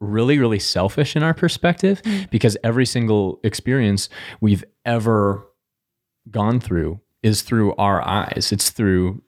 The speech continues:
Speaker 1: our context. And, and perhaps the liberal arts education's purpose is to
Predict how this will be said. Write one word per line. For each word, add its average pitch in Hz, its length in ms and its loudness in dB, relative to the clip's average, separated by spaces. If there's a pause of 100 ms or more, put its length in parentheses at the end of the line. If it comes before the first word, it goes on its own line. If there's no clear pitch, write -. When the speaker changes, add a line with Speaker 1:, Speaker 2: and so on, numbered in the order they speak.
(100)
Speaker 1:
our 95 260 2
context. 87 800 -4
And, 87 160 0 (260)
and 101 160 -4
perhaps 113 520 -2
the 113 60 0
liberal 101 380 2
arts 95 280 0
education's 95 760 0
purpose - 600 0
is 95 280 2
to 90 380 0